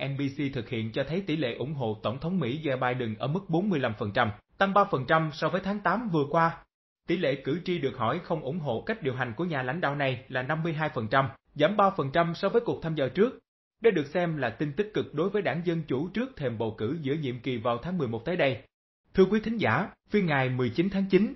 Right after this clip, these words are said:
lợi suất trái phiếu kho bạc Mỹ kỳ hạn mười năm đã lên mức cao nhất trong hơn mười năm qua, trong khi đồng đô la Mỹ mạnh lên giữa bối cảnh các nhà đầu tư đồn đoán Cục Dự trữ Liên bang Mỹ sẽ tăng mạnh lãi suất trong tuần này để kiềm chế lạm phát.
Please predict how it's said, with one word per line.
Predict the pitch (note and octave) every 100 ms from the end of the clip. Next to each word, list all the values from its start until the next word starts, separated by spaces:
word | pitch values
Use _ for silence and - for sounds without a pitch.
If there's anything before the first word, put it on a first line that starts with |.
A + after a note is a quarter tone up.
| -
lợi | - A#2
suất | A2 G#3 -
trái | E3+ G3+
phiếu | G3+ A3+
kho | G#3
bạc | D#3+ A2+ A#2
Mỹ | G#2+ E3+ -
kỳ | C3+
hạn | B2 B2 C3
mười | B2+
năm | D3 C#3+ C3+
đã | A2+ D3
lên | D#3+ C#3+
mức | G3+ -
cao | D3
nhất | C#3+ G#3+ -
trong | C#3+
hơn | B2 C3 A2
mười | G#2
năm | A2
qua, | G#2 A#2 G#2+ - _
trong | A#3
khi | A3 A3+
đồng | E3 C#3
đô | E3
la | E3
Mỹ | D#3 D#3
mạnh | E3 C3+ D#3+
lên | F#3
giữa | D3 D3+
bối | D#3+ C#4
cảnh | D3+ D#3+
các | F#3+ G#3
nhà | C#3+
đầu | B2 A#2
tư | D#3+ D#3
đồn | D3+ C3+ C3+
đoán | E3 A#3+
Cục | - A2+
Dự | B2 A#2
trữ | B2
Liên | D3+ E3+ D3+
bang | D#3 D3+
Mỹ | C3+ F3+
sẽ | F3+
tăng | F3 D#3+ B2+
mạnh | A2+
lãi | A2+ B2
suất | A3+ A#3
trong | F#3+
tuần | D#3+ D3+
này | D3 B2 G#2+
để | C#3
kiềm | D3+ C3 G#2+
chế | D#3
lạm | F3 G#2+
phát. | C3 F#3+